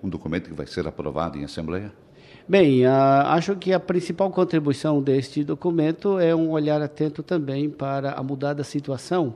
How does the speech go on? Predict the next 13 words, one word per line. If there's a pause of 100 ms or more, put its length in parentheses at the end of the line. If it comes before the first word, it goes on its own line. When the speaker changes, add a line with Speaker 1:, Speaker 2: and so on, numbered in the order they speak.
(540)
Speaker 2:
da
transmissão
da
fé, (100)
né,
no
Brasil
e
no
mundo, (180)
né?
Nós, (500)
eh,